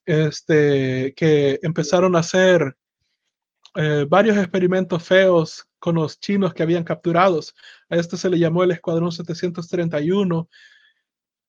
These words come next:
y hicieron experimentos muchísimo peores que los que Mengele pudo haber imaginado.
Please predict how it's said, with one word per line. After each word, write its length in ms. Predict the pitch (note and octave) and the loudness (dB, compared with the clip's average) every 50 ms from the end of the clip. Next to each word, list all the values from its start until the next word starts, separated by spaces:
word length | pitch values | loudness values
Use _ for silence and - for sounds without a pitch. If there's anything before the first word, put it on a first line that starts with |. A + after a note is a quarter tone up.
| _ - | _ -2
y 240 | G#3 F#3+ F#3 F3+ F3 | 2 4 4 4 4
hicieron 360 | E3 E3+ F#3+ F#3 F#3+ F#3+ F#3 | 2 2 2 4 4 4 2
experimentos 560 | F3 E3+ - F#3 E3+ E3 F3 F3 E3+ F#3+ E3 | 0 0 2 2 2 2 0 -2 -2 -4 -4
muchísimo 480 | F#3 F#3 E3+ - G3+ D#3+ F3 F3 F3 E3+ | -4 -4 -4 -4 -6 -4 -4 -4 -4 -2
peores 380 | F3 E3+ E3+ F#3 F#3+ F#3 E3+ - | 0 2 2 2 2 0 -2 -6
que 80 | - | -6
los 100 | E3 D#3 | -8 -6
que 100 | - F3+ | -6 -8
Mengele 380 | D#3+ D#3+ D#3 D3+ E3+ F3 F3+ E3 | -8 -6 -6 -4 -4 -4 -4 -6
pudo 280 | E3+ - F3+ F3 E3+ D#3+ | -4 -2 -2 0 0 0
haber 200 | D#3 E3 E3 D#3+ | 0 -2 -2 -2
imaginado. 720 | D3+ D#3+ D#3+ D3 D3+ D#3+ D3+ D3+ D#3 E3+ E3 D3+ - - | -4 -4 -6 -6 -6 -6 -4 -2 -2 -2 -2 -4 -8 -10